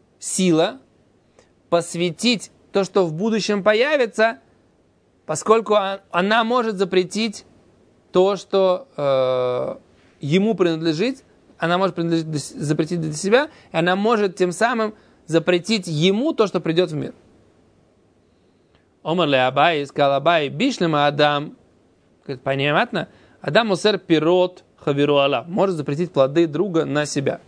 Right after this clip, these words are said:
Ну, хочешь себе запретить, запрещай. Шекен Адам усер пирот аваль хаверу, человек может запретить свои плоды на друга. То есть это часть, как бы,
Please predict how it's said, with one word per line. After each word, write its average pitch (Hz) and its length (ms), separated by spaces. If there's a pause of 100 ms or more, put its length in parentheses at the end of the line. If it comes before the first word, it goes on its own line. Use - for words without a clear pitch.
(140)
Ну, 254 340
хочешь 175 380
себе 147 160
запретить, 160 300
запрещай. 143 500 (500)
Шекен 151 340
Адам 156 220
усер 180 280
пирот 190 260
аваль 220 200
хаверу, 302 300
человек 165 220
может 165 180
запретить 156 380
свои 139 300
плоды 135 400 (500)
на 156 160
друга. 247 300
То - 100
есть 151 140
это 254 180
часть, 226 560 (540)
как 143 220
бы, 139 460